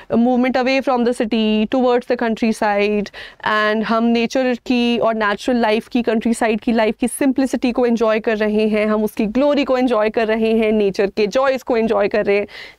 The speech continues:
यही सब था ना। तो कुछ कुछ हद तक यहाँ पे भी वही था, पर थोड़े डिफरेंट फैक्टर्स थे। इनके पास कोई नियोक्लासिकल पोइट्री का बैकग्राउंड नहीं था, इनको उसको चैलेंज नहीं करना था।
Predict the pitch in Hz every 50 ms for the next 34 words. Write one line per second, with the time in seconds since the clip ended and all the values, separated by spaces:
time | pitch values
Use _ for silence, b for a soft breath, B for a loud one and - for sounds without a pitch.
0 | B 240 240 254 277 294 - 320 254 - - 233 240 262 302 302 _ B B B
1 | B B B B B 370 - - 370 359 - - 415 427 - - 359 349 - -
2 | 381 - - 302 262 240 302 320 - 359 330 330 339 277 254 240 262 247 - 285
3 | - - 381 - - - 311 269 262 277 294 311 285 - _ _ 196 196 208 214
4 | 254 - - 254 254 254 - 226 185 - _ - 180 185 - - 208 185 - -
5 | B B B B B B B B B B 330 349 349 339 392 427 370 415 415 415
6 | - 403 415 381 349 302 302 320 - 311 277 269 - 233 233 294 285 - 262 247
7 | 247 226 226 262 247 254 226 214 214 196 190 208 202 208 202 214 180 160 156 185
8 | 190 - - - 262 262 247 - 277 277 269 - - 277 233 262 214 196 190 202
9 | 208 - - 214 190 190 170 156 160 165 170 - 180